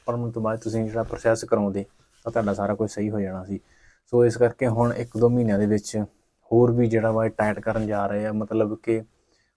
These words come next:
ਹੁਣ ਉਹ ਟੀ ਆਰ ਸੀ ਕਾਰਡ ਨਹੀਂ ਚੇਂਜ ਕਰਨਗੇ ਕਿਸੇ ਵੀ ਕੰਟਰੀ ਦਾ, ਪੋਲੈਂਡ ਵਾਲੇ, ਕਿਉਂਕਿ already ਪੋਲੈਂਡ ਦੇ ਵਿੱਚ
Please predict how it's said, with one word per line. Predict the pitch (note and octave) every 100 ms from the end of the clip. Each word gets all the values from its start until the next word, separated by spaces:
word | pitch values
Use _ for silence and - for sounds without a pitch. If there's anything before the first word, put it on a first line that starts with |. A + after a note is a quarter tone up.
| -
ਹੁਣ | A2+ A#2
ਉਹ | A#2 -
ਟੀ | A2+
ਆਰ | A2+
ਸੀ | - A2+
ਕਾਰਡ | A2+ G#2+ - _ _ A2
ਨਹੀਂ | A2 C3
ਚੇਂਜ | A#2+ A2+ G#2
ਕਰਨਗੇ | G#2+ G#2+ A2+ G#2+
ਕਿਸੇ | G#2 G#2 G#2+
ਵੀ | A2
ਕੰਟਰੀ | G#2 G2 G2
ਦਾ, | F#2+ F#2+ _ _ _ _
ਪੋਲੈਂਡ | A2+ A2 G2+
ਵਾਲੇ, | F#2+ F#2 G2 _ _ _ _
ਕਿਉਂਕਿ | - C3 A#2+
already | A2+ A2+ A2
ਪੋਲੈਂਡ | A#2+ A#2+ A2
ਦੇ |
ਵਿੱਚ | A2